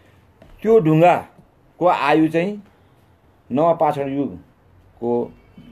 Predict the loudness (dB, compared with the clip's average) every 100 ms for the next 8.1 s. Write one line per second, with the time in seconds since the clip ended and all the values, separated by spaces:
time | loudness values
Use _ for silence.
0 | -20 -20 -20 -10 -6 -6 -8 -6 -4 -4
1 | -2 -4 -6 -10 -6 -4 -2 -4 -4 -4
2 | -2 -2 -2 -2 0 -2 -2 -4 -6 -8
3 | -6 -4 -2 -2 -2 -4 -6 -4 -4 -4
4 | -6 -8 -6 -8 -6 -4 -4 -4 -8 -18
5 | -20 -16 -6 -4 -2 -2 -2 0 0 -2
6 | -4 -4 -4 -6 -4 -2 -2 -2 -6 -6
7 | -14 -20 _ _ _ _ _ -6 -4 -4
8 | -6